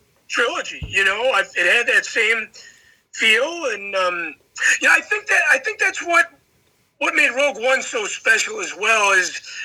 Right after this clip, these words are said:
they, they, they didn't really go, I feel like they didn't really try to do anything super different.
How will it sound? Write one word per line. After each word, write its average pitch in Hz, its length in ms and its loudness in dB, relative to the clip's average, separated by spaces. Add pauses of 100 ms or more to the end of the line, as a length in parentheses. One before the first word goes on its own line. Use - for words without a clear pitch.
(320)
they, 247 400 0 (100)
they, 277 340 0
they - 140 4
didn't 403 220 0
really 381 400 0
go, 320 600 -2 (720)
I - 80 2
feel 392 360 0
like 330 160 0
they 262 140 2
didn't 269 220 0
really 254 200 0
try 247 480 2
to 240 160 -4
do 233 200 -4
anything 185 640 -4 (360)
super 285 500 -4
different. 339 400 -2